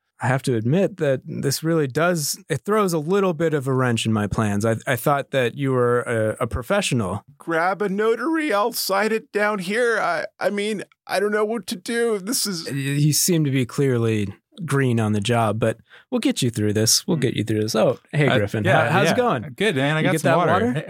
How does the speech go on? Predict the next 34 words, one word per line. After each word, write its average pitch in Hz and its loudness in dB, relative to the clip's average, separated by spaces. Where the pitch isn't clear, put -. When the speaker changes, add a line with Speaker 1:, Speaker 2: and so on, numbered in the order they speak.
Speaker 3:
Aaron, 185 2
you 127 2
want 160 -2
some 165 -2
water? 202 0
Speaker 2:
Of - -16
course. 240 -2
Speaker 3:
You 143 0
look 180 -2
a 175 -2
little 170 0
worse 170 -2
for 175 -6
wear. 160 -2
Speaker 2:
I, 156 -2
I, 151 -4
I 185 -6
feel, 214 -2
I 175 -2
feel 349 -2
as 311 -4
though 202 -2
we 175 -2
could 175 -6
go 196 0
about 190 -2
this 196 -2
in 175 0
a 156 0
simpler 190 -2
way. 226 0
Speaker 3:
Yeah, 123 0
this 113 -2
seems 196 0